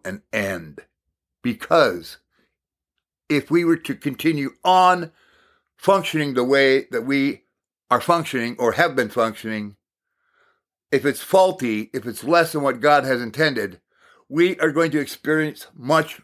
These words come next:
less than what God has in store. However, if we accept the fact that there is going to be a death to that, and then a true resurrection of something that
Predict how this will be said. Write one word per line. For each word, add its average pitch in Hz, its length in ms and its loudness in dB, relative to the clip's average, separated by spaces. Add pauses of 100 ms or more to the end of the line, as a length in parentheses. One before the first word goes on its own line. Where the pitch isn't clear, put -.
less 151 720 2
than 123 180 -8
what 123 180 -2
God 131 260 4
has 123 260 0
in 110 120 -10
store. 113 640 -2 (560)
However, 151 640 2
if 123 200 -4
we 170 360 -4 (880)
accept 196 500 0
the 151 80 -4
fact 131 380 2 (280)
that - 200 -6
there 143 180 4
is 131 280 -2
going 135 220 0
to 117 80 -12
be 127 160 -2
a 107 80 -2
death 147 680 0 (240)
to 120 140 0
that, 107 500 -2 (800)
and 123 280 -2
then 147 320 4
a 110 100 -4
true 208 760 2
resurrection 147 960 2 (540)
of 117 240 -2
something 143 540 -2 (240)
that 123 220 0